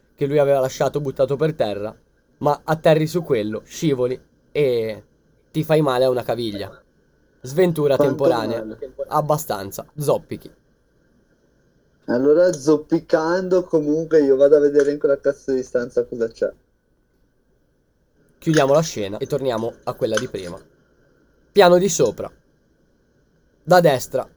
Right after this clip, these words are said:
Speaker 1: e da sinistra. Aspetta, diciamo, da qua è dove c'è la stanza con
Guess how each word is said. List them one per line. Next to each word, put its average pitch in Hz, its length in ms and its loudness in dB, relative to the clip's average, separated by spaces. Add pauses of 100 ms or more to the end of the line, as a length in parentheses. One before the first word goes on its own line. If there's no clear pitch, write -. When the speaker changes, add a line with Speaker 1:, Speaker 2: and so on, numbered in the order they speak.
(640)
Speaker 1:
e 165 120 0
da 151 100 2
sinistra. 135 580 -6 (1600)
Aspetta, - 420 -14 (140)
diciamo, 98 640 -12 (680)
da 147 200 -2
qua 156 420 2 (840)
è 147 120 -2
dove 147 180 2
c'è 147 140 0
la 139 100 2
stanza 156 520 0
con 113 540 -6